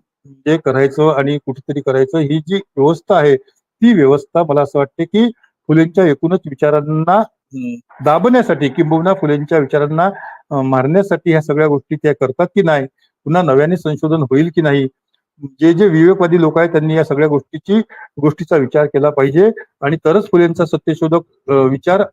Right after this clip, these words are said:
पुढे जाईल. किंबहुना फुलेंचाच नव्हे, तर जे जे काही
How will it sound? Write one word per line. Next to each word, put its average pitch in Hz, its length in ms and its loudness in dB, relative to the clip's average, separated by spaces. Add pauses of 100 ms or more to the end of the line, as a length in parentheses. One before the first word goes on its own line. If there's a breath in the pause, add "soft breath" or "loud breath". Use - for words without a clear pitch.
(220)
पुढे 151 200 2
जाईल. 175 320 2 (480)
किंबहुना 202 440 4
फुलेंचाच 180 680 2
नव्हे, 185 280 4
तर 175 180 0
जे 165 200 4
जे 214 160 2
काही 226 280 2